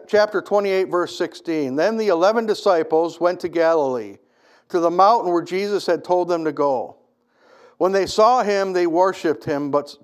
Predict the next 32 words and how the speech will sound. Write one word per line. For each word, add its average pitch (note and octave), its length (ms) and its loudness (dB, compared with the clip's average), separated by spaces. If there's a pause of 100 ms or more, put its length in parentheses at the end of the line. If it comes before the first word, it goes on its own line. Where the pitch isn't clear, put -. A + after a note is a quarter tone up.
but F#3 400 2 (340)
some F3 460 0
doubted." D3 520 0 (1300)
Verse F#3 260 0
eighteen, F#3 400 0
"Then F3 140 -2
Jesus G3+ 340 -4
came G#3+ 300 -4
to G#3 80 2
them F3+ 240 0
and D#3+ 100 -6
said, E3 300 0
'All A#3 300 4
authority A3 460 2
in F3 120 -4
heaven D#3+ 580 0 (240)
and E3+ 140 -2
on F3 260 2
earth G#3 320 2
has E3+ 160 -2
been E3+ 160 -4
given F#3+ 320 0
to C#3 140 -6
me. A#2+ 320 -12 (640)
Therefore, E3+ 880 0 (340)
go A3+ 320 4
and F#3 160 0
make G3 200 -2
disciples F#3+ 680 2
of E3+ 240 0
all G#3 360 2
nations, E3+ 760 -4